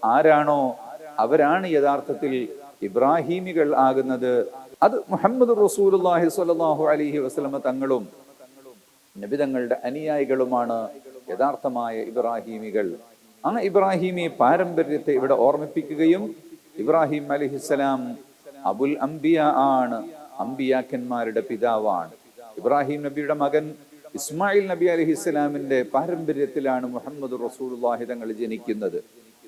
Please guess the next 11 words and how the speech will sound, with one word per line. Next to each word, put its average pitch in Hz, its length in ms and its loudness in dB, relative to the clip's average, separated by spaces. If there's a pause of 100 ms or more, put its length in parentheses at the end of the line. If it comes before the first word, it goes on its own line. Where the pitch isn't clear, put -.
ഇസ്ഹാഖ് 180 580 4
അലൈഹിസ്സലാമിന്റെ 170 840 4
പാരമ്പര്യത്തിലാണ് 170 1120 2 (360)
യാക്കൂബ് 165 600 4
നബി 156 160 4
വരുന്നത്, 123 640 4 (340)
യൂസുഫ് 185 460 2
നബി 170 160 2
അലൈഹിസ്സലാം 143 640 2
വരുന്നത്. 123 540 0 (340)
അതുപോലെ 143 420 2